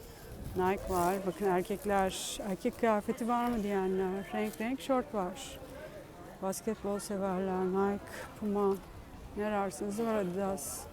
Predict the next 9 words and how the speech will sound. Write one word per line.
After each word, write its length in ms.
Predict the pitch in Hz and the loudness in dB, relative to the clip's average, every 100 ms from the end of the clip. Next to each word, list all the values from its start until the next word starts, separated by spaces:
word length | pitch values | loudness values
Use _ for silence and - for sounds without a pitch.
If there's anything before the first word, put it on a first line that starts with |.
| - | 0
Polyesteri 560 | 196 208 196 - 190 | 2 2 0 -2 0
var, 200 | 196 202 196 | 2 0 0
pamuklusu 520 | 202 180 170 - 214 | 0 0 -2 -6 -4
var. 220 | 196 185 190 180 208 240 247 220 190 | -2 -2 -2 -4 -6 -4 -4 -4 -2
Eşofman 420 | - 208 226 214 | 0 0 2 4
altı 320 | 202 196 208 | 4 4 2
var, 160 | 214 262 | 2 2
şortu 420 | - 262 233 254 | 4 4 4 4
var. 460 | 185 196 - - | 4 2 -2 -4